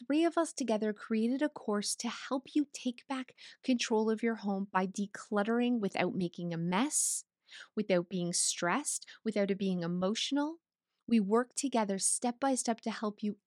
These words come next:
and you get the free support group on Facebook with thousands of other people who are exactly where you are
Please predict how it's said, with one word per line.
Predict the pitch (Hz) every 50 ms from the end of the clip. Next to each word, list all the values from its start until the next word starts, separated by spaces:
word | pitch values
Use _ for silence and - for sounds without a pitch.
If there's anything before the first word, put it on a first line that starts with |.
| -
and | 269 269 285 311 320 320 277 262
you | 247
get | - 240 233 -
the | -
free | - - - - - 240 240 247 269 269
support | 262 - - 262 233 - - - - 214 208 - _
group | _ - 190 180 - _ _ - - - - - - -
on | - 214 214
Facebook | 202 - - 202 202 202 - - - 185 185 -
with | 214 202 - - _ _ -
thousands | 269 254 254 269 269 262 247 247 240 226 233
of | 202 214
other | 208 202 190 190
people | - - 202 - - 202 202
who | 208 214
are | 202 196
exactly | 196 190 196 190 190 202 220 226 262 - - - 269 254
where | 226 226 208
you | 202 190 185 185 190 180 -
are | 180 180 180 180 190 208 240